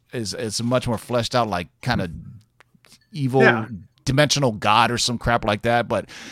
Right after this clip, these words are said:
Speaker 2: He was
Speaker 1: but
Speaker 2: even
Speaker 1: they
Speaker 2: in the
Speaker 1: can't
Speaker 2: video games too, the fighting games.
Speaker 1: Yeah. But the, Ro-, what is it? Robert E. Howard is the writer, right,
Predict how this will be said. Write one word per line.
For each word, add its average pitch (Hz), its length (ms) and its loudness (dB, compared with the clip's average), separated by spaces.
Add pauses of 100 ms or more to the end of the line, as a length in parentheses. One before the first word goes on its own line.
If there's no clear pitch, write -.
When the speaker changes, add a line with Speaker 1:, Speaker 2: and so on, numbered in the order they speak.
(120)
Speaker 2:
He 151 140 2
was 180 80 8
Speaker 1:
but - 60 12
Speaker 2:
even 190 120 6
Speaker 1:
they 175 60 6
Speaker 2:
in 175 80 4
the 170 80 2
Speaker 1:
can't - 60 6
Speaker 2:
video 147 260 4
games 113 340 -8
too, 156 200 -4
the 113 160 -8
fighting 123 320 -4
games. 104 120 -2
Speaker 1:
Yeah. 117 240 4 (440)
But 160 420 8
the, 147 560 4
Ro-, 156 240 4
what 180 140 -2
is 120 100 -2
it? 110 40 -6
Robert 147 380 4
E. 156 120 -2
Howard 147 400 4
is 110 200 -2
the 107 320 -2
writer, 107 300 2
right, 98 260 -4